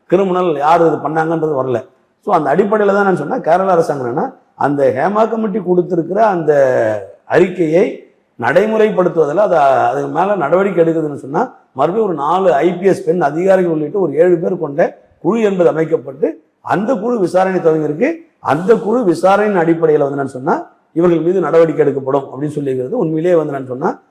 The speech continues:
இந்தியாவுக்கு ஒரு முன்னுதாரணமான ஒரு விஷயம். வேற எந்த ஸ்டேட் அப்படி பண்ணல, அப்படி பண்ணிருக்கிறது நல்ல விஷயம். தமிழ்நாட்டுல வந்து இப்ப கேரளால மாறி என்னன்னா,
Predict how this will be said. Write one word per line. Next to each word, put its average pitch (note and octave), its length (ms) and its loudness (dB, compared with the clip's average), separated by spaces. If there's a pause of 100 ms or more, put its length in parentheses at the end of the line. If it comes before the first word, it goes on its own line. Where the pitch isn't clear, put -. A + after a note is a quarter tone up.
(160)
இந்தியாவுக்கு F3 540 2
ஒரு E3 120 2
முன்னுதாரணமான D#3 760 2
ஒரு C3+ 100 -4
விஷயம். E3+ 260 -4
வேற C3 140 -2
எந்த D3 320 0
ஸ்டேட் D3+ 260 0
அப்படி B2+ 320 -6
பண்ணல, C3+ 200 -6 (240)
அப்படி B2+ 160 -2
பண்ணிருக்கிறது D#3+ 420 2
நல்ல C#3 220 0
விஷயம். D#3+ 360 0 (240)
தமிழ்நாட்டுல G#3 580 0
வந்து F#3 240 0
இப்ப E3+ 180 -2
கேரளால F3 540 0
மாறி E3+ 220 0
என்னன்னா, E3 320 -2